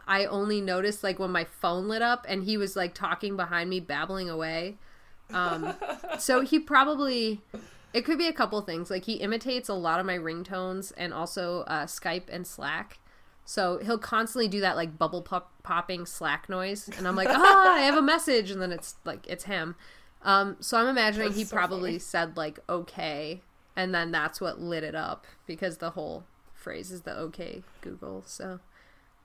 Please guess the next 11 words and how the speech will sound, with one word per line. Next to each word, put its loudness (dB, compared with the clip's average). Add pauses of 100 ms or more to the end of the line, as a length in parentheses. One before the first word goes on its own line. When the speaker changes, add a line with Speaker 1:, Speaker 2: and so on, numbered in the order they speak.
Speaker 1:
he 0
Speaker 2:
Oh -2
Speaker 1:
probably 6
Speaker 2:
my 4
Speaker 1:
said, 2
Speaker 2:
God, 0
if -6
Speaker 1:
"Okay, -8
something." -14 (240)
<laughs> -4 (480)
Speaker 2:
If, 0